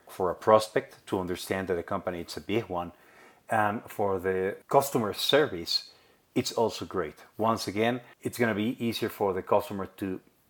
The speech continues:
at any time, raise the hand, "I have a problem," and get a solution in a really, really quick way,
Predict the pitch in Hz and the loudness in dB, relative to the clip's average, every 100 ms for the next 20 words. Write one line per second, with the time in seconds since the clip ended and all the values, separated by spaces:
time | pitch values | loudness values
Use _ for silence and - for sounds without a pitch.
0 | - - 117 120 117 - 107 107 107 - | -10 -10 -4 -4 -4 2 4 6 2 -8
1 | _ _ _ - 107 98 95 107 107 107 | _ _ _ 2 2 2 0 2 2 2
2 | 101 98 - 107 107 113 123 95 98 95 | 2 2 4 6 6 4 -4 -2 2 2
3 | - 95 104 98 113 101 - _ _ 101 | 0 -2 -2 -2 -4 -6 -16 _ _ -8
4 | 92 101 117 107 101 101 95 - 110 - | -4 2 2 2 -2 -4 -4 -2 -2 2
5 | 98 104 | 2 2